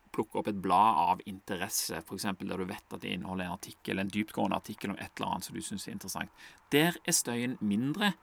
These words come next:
og det er mye enklere å sette seg dypt inn i noe, og liksom på en måte la tankene spille på lag med, med det som du gjør da, sånn at du øker sjansen for at dette her fester seg.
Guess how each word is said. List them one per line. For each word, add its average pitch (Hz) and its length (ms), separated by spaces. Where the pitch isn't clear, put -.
og 110 80
det 117 100
er 113 80
mye 110 300
enklere 95 380
å - 20
sette - 260
seg 92 160
dypt 92 380
inn 117 160
i 131 80
noe, 156 300
og 107 120
liksom 95 460
på 107 80
en 98 80
måte 98 320
la 92 220
tankene - 440
spille - 240
på 90 140
lag 87 260
med, 87 460
med 90 120
det 87 140
som 95 200
du 87 340
gjør 90 300
da, 90 120
sånn 90 160
at - 140
du 98 80
øker 87 260
sjansen 95 380
for - 80
at - 60
dette 92 200
her 92 80
fester - 460
seg. 101 180